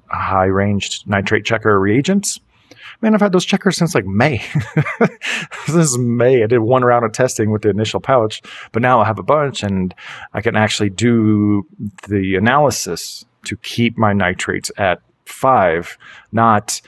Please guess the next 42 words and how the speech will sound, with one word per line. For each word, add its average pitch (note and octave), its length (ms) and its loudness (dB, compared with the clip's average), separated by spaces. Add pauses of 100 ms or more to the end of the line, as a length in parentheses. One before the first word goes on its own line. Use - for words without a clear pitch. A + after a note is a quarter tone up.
(480)
you G#2+ 80 -2
know, G2 240 0
clear, A2 720 2 (480)
tiny A#2 360 0
bit G#2+ 220 2
pink, A2 640 0 (380)
kind A#2 400 0
of - 100 0
pink, A2 560 0 (300)
and A#2 120 0
then A2+ 120 4
magenta. G#2 680 0
You A2 80 -4
know, G#2 140 4
that A#2 120 4
was, C3 120 -2
that A#2+ 180 0
was A#2+ 100 -2
what A2+ 120 4
I G#2+ 40 4
was G2 120 0
going, G#2+ 360 2 (160)
uh, A2 160 2
with G2 360 0
before, G2 560 2
and F2 100 -4
just - 380 -6
now G2 240 2
that G2 100 2
I F#2 60 -4
can F#2+ 180 -4
really F#2 580 2 (460)
keep G#2+ 320 -2
'em G2+ 160 2
at F#2 140 0
a - 20 -4
good, G2 340 0
solid G2 360 0
number G#2 320 4
that F#2 120 0
I F2 60 0
trust, - 540 0